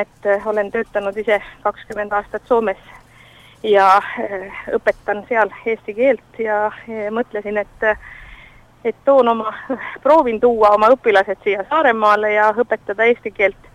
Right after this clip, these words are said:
autentses keelekeskkonnas. Ja sellesama, äh, ideega sündis siis ka mõte, et, et miks mitte kõike muud, et jäädvustada Saaremaa elu, äh, fotokaamerate silma läbi ja,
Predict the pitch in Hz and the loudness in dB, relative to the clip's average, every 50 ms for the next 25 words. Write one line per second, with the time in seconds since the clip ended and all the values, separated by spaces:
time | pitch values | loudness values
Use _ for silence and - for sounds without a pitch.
0 | - - - - - - - - - - - - 202 208 - - 254 247 240 - | -20 -20 -20 -20 -20 -20 -20 -20 -20 -10 0 2 2 2 4 4 2 2 2 0
1 | 220 208 - - - - - 262 254 247 226 214 220 214 - - - 208 202 196 | -6 -8 -8 -10 -16 -6 0 2 2 2 2 0 -2 -4 -4 -6 -6 -6 -6 -4
2 | 190 190 - - - - - - - - - 233 226 214 208 196 202 - - - | -4 -6 -8 -10 -20 -20 -20 -20 -20 -18 -12 -8 -6 -4 -4 -4 -4 -6 -8 -20
3 | - - _ _ _ _ - - - - - _ _ - 226 220 214 214 214 220 | -20 -20 _ _ _ _ -20 -20 -20 -20 -20 _ _ -6 -2 0 0 0 2 0
4 | 220 226 214 190 - - _ _ _ _ _ _ _ _ _ _ _ _ _ _ | 2 2 2 2 0 -4 _ _ _ _ _ _ _ _ _ _ _ _ _ _
5 | _ _ _ _ _ - 220 214 208 214 208 208 - 247 240 226 214 208 185 220 | _ _ _ _ _ -8 -4 -4 -2 -2 -4 0 4 6 6 6 4 2 2 2
6 | 226 220 214 208 208 - - 208 202 - - 208 202 208 220 214 - 226 190 190 | 0 -2 -2 -4 -6 -6 -6 -10 -10 -8 -4 -4 -2 -2 -4 -4 -2 -2 0 0
7 | 196 _ - 208 190 - 226 220 208 - - - 202 196 _ - 202 196 220 226 | 0 _ -6 -12 -12 -8 -8 -8 -8 -8 -8 -10 -10 -10 _ -10 -6 -4 -4 -4
8 | 220 - - 196 214 233 226 202 202 - 190 180 - 233 214 214 208 202 190 - | -4 -4 -6 -2 0 0 0 -2 -4 -6 -8 -6 -2 0 0 0 0 -4 -14 -8
9 | - 202 196 196 190 226 220 220 220 196 185 190 185 190 202 214 214 202 185 180 | -8 -6 -4 -4 -2 0 0 2 2 2 0 0 -2 -4 -4 -4 -4 -4 -4 -6
10 | - - - _ _ _ _ _ - - - - - _ _ _ - - 196 190 | -8 -12 -20 _ _ _ _ _ -20 -20 -20 -20 -20 _ _ _ -16 -14 -12 -10
11 | 196 208 202 196 - - 175 - - - - - - 254 262 - 247 202 190 - | -10 -10 -10 -10 -12 -16 -18 -20 -20 -20 -16 -6 -4 -4 0 4 4 4 4 2
12 | - - - - 240 226 226 220 220 202 196 202 _ - 208 202 - - - - | -4 -20 -8 0 4 4 4 4 4 2 0 0 _ 0 -2 -2 -2 -4 -20 -20
13 | - - - - - - - 226 220 214 208 208 208 208 208 220 220 208 190 196 | -20 -20 -20 -20 -14 -6 -4 -4 -2 0 0 2 2 2 0 0 0 2 4 4
14 | 196 | 2